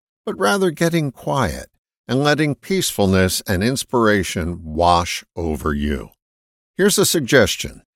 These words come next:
If you've arrived at the crossroads of no meaning,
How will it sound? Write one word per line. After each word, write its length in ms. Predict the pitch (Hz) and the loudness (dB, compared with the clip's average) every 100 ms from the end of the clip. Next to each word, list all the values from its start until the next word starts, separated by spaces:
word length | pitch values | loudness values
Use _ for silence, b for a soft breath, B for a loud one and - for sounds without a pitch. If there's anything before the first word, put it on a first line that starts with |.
| _ _ _ - | _ _ _ -6
If 160 | - | -2
you've 240 | 123 156 160 | 0 0 0
arrived 420 | 135 143 151 123 | 2 2 2 0
at 120 | 143 | -2
the 60 | - | -2
crossroads 840 | - 131 127 - 135 135 131 110 | 0 2 2 4 6 6 4 2
of 240 | 98 76 | 2 2
no 300 | 76 82 117 | 0 4 4
meaning, 520 | 139 143 151 165 170 | 4 2 2 0 -2